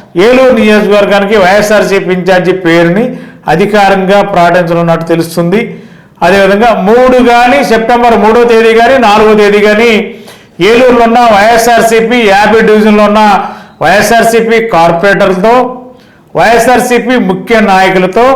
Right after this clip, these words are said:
మరి వైఎస్ జగన్మోహన్ రెడ్డి గారు ముఖాముఖిగా మాట్లాడనున్నట్టు తెలిసింది. మరి మాట్లాడి ఏలూరులో పార్టీని మరింత స్ట్రెంథెన్ చేసే విధంగా ఎలాంటి చర్యలు తీసుకోవాలి, ఎలాంటి చర్యలు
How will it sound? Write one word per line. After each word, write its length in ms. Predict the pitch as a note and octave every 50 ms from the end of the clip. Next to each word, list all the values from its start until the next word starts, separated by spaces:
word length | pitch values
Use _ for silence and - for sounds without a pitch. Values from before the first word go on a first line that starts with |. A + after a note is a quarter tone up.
| C4 - - - - - - - - _ _ - _ _ _ _ _ _ -
మరి 100 | F#3 F#3
వైఎస్ 360 | F#3 G3 G#3 A#3 B3 B3+ A#3+ G#3+
జగన్మోహన్ 360 | A3 G#3+ A3 G#3+ G#3+ G#3+ G#3
రెడ్డి 180 | G#3 G3+ F#3 G3+
గారు 220 | G#3+ A3 A#3 A#3+
ముఖాముఖిగా 920 | G3+ F#3 G3 G3 - - B3 B3+ B3 B3 A#3+ A3+ A3+ A#3 G#3+ G3+ B3 B3 A#3 A3 G#3 G#3 G#3+ - - - - - - - _ _ -
మాట్లాడనున్నట్టు 880 | D#3+ D#3+ F3+ G3+ G#3+ G#3 G3+ G#3+ G#3 G#3 G#3 G3+ G3+ G3 G3+ G3+ G3+ G#3
తెలిసింది. 680 | G#3 F#3+ F#3 - G3 G3 G3+ G#3 A#3+ B3+ B3 - - - - - - - -
మరి 160 | F3 F3+ F#3+
మాట్లాడి 1000 | F#3 E3+ D#3+ F3 G3+ A3+ A3+ A3+ A#3 A#3+ A#3 A3+ A#3+ B3+ A#3+ A3+ G#3 - - - - - - - E3
ఏలూరులో 440 | F3+ A3+ A#3+ B3 B3 A#3+ A#3+ B3
పార్టీని 920 | A#3+ A#3+ A3 G#3 A3 A3 A3 A3+ A#3 A3+ A3+ A3+ A#3 A#3 A3+ G#3+ - - - - - - - E3
మరింత 360 | E3+ G3 A#3 B3 A#3+ A3+ B3+
స్ట్రెంథెన్ 560 | A#3 - - G#3+ G#3+ G#3+ G#3+ A3 A#3 A3+ A3
చేసే 260 | A3 A3 G#3 G#3+ A3
విధంగా 300 | A3 G#3+ G#3 G#3 G3+ G#3+
ఎలాంటి 420 | G#3 F#3+ F#3 F#3+ G3+ G#3 G#3 G#3+ G#3
చర్యలు 380 | G#3+ - F#3 F#3+ G3 G3+ F#3
తీసుకోవాలి, 580 | F#3+ G3 F#3+ F3 - - G#3 G3 G3 A3+ C4 B3+
ఎలాంటి 440 | G#3 G3 G3+ G3+ G3+ G3 - - F#3
చర్యలు 200 | F#3+ G3+ F#3